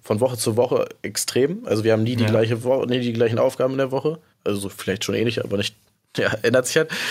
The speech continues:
Speaker 1: Und am Sonntag machen wir dann immer die Planung für die nächste
Speaker 2: Mhm.
Speaker 1: Woche.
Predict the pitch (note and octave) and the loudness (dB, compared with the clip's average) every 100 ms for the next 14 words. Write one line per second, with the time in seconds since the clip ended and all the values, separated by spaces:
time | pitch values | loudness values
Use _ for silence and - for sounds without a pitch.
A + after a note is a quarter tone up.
0 | - - - - E3 D3 C#3+ - B2+ B2 | -6 -8 -10 -2 2 4 2 2 2 4
1 | D3+ D3+ C#3 C3 C3 B2 A#2 B2 A#2+ A2+ | 4 2 2 2 4 2 2 0 0 -2
2 | - G#2+ G#2+ A2 G2 F#2+ - _ _ - | 0 2 4 2 0 -4 -14 _ _ -6
3 | B2 A2+ A2 A2 A#2 A2+ A2+ A#2 G#2+ | -2 0 2 4 4 4 4 2 0